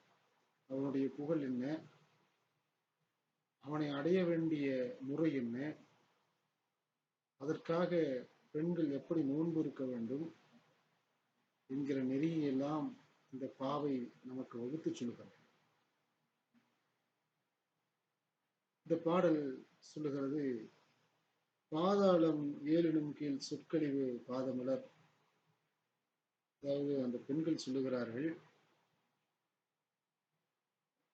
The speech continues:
தீய பண்புகள் இல்லாத குலத்தில் உதித்தவர்களும் கோயில் திருப்பணியை, திருப்பணியையே தம்முடைய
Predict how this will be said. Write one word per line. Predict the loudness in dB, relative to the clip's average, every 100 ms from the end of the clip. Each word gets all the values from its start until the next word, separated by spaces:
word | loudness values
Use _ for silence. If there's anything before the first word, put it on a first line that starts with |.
| _ _ _ _
தீய | 0 4 6 4
பண்புகள் | 4 2 2 2 2
இல்லாத | 2 2 2 0 0 -2 -4 -14 _ _ -6
குலத்தில் | -4 -2 -2 0
உதித்தவர்களும் | -2 -2 -4 -2 0 0 0 -2 -6 _ _ _ _ _ _ _ _ _ _
கோயில் | 2 4 6 4 2 0
திருப்பணியை, | -2 -2 0 2 4 4 2 -2 -4
திருப்பணியையே | -4 -4 -2 0 4 4 4 4 0 -2 -10
தம்முடைய | -10 -6 -2 0 0 0 -2 -6